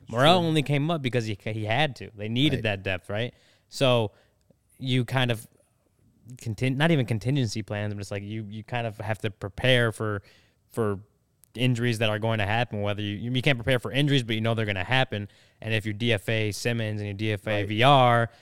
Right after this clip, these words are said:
Speaker 1: and then Nico and Nick Madrigal come back, and then they get hurt again, like, that, you have no depth whatsoever. So that's,
Speaker 3: That's,
Speaker 1: that's
Speaker 3: yes.
Speaker 1: just, it's just like, I, I can see the Cubs, and then, you know, everyone's talking about get rid of V R, get rid of V R. He is at least a,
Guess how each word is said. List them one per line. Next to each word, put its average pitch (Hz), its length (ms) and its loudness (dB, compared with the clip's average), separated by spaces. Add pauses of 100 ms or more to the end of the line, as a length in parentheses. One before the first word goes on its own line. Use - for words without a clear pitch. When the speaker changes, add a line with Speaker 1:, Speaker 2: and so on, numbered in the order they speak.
(200)
Speaker 1:
and 117 140 -2
then 110 120 2
Nico 113 340 2
and 107 100 0
Nick 107 140 -2
Madrigal 110 420 0
come 107 180 -6
back, 127 320 2
and 104 140 -6
then 104 120 -4
they 104 100 -2
get 104 160 -2
hurt 147 180 2
again, 107 300 0
like, 101 180 -4
that, 110 160 -8 (100)
you 110 200 -10
have 110 180 -2
no 110 500 0
depth 120 300 -2
whatsoever. 107 640 -6
So - 160 -6
that's, 139 420 2
Speaker 3:
That's, - 80 -20 (220)
Speaker 1:
that's 156 240 4
Speaker 3:
yes. 160 160 2
Speaker 1:
just, - 120 -14
it's 131 100 0
just 139 160 0
like, 123 260 2
I, 123 140 -6 (120)
I 135 120 -2
can 127 140 0
see 143 200 0
the 127 80 2
Cubs, 120 480 -2
and 127 140 -4
then, 113 260 -2 (100)
you 113 80 -12
know, 110 160 -6
everyone's 120 320 -2
talking 117 300 -4
about 104 160 -6 (420)
get 135 160 -4
rid 127 140 -6
of 117 80 -8
V 131 200 -8
R, 127 180 -4
get 117 120 -8
rid 127 100 -4
of 120 60 -6
V 127 120 -6
R. 127 60 -8 (440)
He 156 340 2
is 139 120 2
at 139 140 0
least 131 180 0
a, 113 80 -2